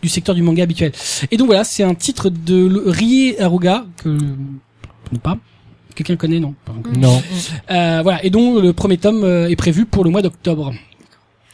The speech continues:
Speaker 1: Voilà, mais c'est déjà un titre qui a fait parler de lui, et c'est une bonne chose. Euh, autre shoujo, voilà, c'est Black Rose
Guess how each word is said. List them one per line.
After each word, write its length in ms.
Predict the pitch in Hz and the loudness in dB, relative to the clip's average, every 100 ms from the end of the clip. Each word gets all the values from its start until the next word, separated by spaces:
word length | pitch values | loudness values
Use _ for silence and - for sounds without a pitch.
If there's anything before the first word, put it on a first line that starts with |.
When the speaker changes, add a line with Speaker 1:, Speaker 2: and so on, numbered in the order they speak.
| - | -6
Speaker 1:
Voilà, 160 | 143 | -4
mais 60 | 135 | -4
c'est 100 | 165 | -4
déjà 160 | 151 180 | -2 -2
un 80 | |
titre 300 | 170 - - | -2 -6 -10
qui 140 | - 165 | -6 -6
a 40 | 143 - | -6 -10
fait 120 | 143 175 | -6 -4
parler 240 | 170 151 | -2 -4
de 60 | 139 | -4
lui, 240 | 180 214 - | -4 -4 -6
et 40 | |
c'est 180 | - - | -8 -4
une 80 | 160 | -2
bonne 240 | 139 233 | 2 0
chose. 560 | 233 - 190 185 170 151 | 0 0 2 2 0 -2
Euh, 240 | 156 151 151 | -2 -4 -2
autre 300 | 311 320 247 | -2 -2 -2
shoujo, 760 | - - 269 220 269 269 240 208 | -2 0 0 2 2 2 2 0
voilà, 440 | 165 156 202 208 | -4 -4 -2 -2
c'est 180 | - 160 | -4 -6
Black 280 | 151 254 254 | -4 -6 -6
Rose 280 | - 240 | -2 -2